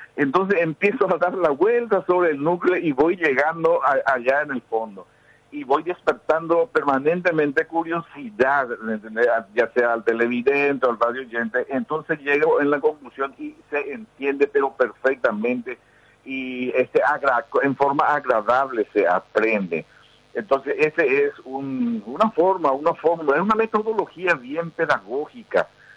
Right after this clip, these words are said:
lo que estoy encarando según me comentan también, ¿verdad? Entonces, yo suelo buscar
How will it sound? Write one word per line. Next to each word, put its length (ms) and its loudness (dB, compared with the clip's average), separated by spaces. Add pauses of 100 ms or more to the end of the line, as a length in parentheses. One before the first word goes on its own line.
lo 80 -12
que 80 -14
estoy 260 -8
encarando 600 0
según 420 -6
me 140 0
comentan 760 0
también, 340 0
¿verdad? 300 2
Entonces, 400 -4
yo 120 -6
suelo 340 0
buscar 580 -2